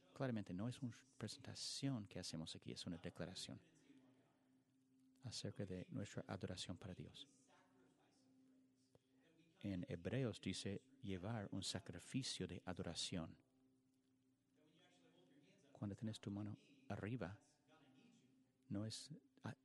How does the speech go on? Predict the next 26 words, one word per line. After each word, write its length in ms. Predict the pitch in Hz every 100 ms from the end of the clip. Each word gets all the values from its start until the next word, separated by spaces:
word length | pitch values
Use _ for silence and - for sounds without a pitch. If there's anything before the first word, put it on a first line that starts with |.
| 113
a-, 260 | 107 -
atrayendo 440 | 98 - - 95 101
atención 340 | - 101 95
a 40 | 87
mí, 200 | 113 101
es 140 | 82
que 100 | 90
no, 240 | 85 117 90 -
Dios 320 | 87 113 -
te 100 | 80
necesito. 600 | 85 - - 123 - - - - - - - - - - - - 143 - - 147 135 - - - - - - - 117
La 140 | 101 -
adoración 920 | 104 104 95 95 - 135 147 113 98 - - -
es 100 | -
tomando 480 | - 101 113 135 165 -
la 100 | 104
afección 760 | 98 - - - - 123 131
que 120 | -
ya 100 | 85
está 180 | 98 -
en 60 | 131
tu 100 | 160
corazón 500 | 165 160 - 113 120 - - - - - - - - - - - - -
y 240 | 98 98 - -
señalándolo 720 | - - 98 95 113 107 85 90 - - - - - - -
hacia 640 | 92 - - 147 117 92